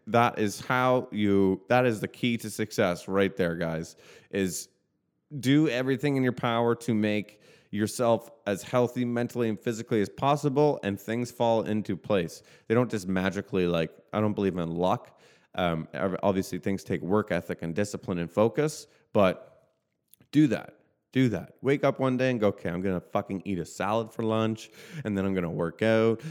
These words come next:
and then I'm gonna, you know, drink tons of fucking water. I'm gonna take a multivitamin. I'm gonna take some omegas." Seriously, fucking do it, guys. You only got one go around at this big thing we call life.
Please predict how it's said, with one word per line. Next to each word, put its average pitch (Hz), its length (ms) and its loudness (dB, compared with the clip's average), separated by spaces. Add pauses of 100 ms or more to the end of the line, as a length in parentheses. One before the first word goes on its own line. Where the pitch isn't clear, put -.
(100)
and 95 160 -4
then 92 80 -2
I'm 92 140 -2
gonna, 87 220 0
you 101 140 0
know, 85 100 0
drink 107 400 -2
tons 117 280 0
of 101 80 -6
fucking 87 420 -4
water. 117 520 4
I'm 107 120 -4
gonna 98 120 -2
take 92 180 -4
a 80 80 -4
multivitamin. 110 960 0
I'm 104 120 -2
gonna 101 100 2
take 95 240 -4
some 95 140 -6
omegas." 107 800 0 (400)
Seriously, 139 600 0 (180)
fucking 160 460 -4
do 101 220 0
it, 90 120 -4
guys. 67 480 -14
You 123 160 -2
only 147 280 0
got 113 300 0
one 117 520 -2
go 104 240 2
around 95 420 2
at 87 120 -6
this 80 220 -12
big - 360 -6
thing 101 280 -2
we 92 200 -2
call 95 340 0
life. - 400 -10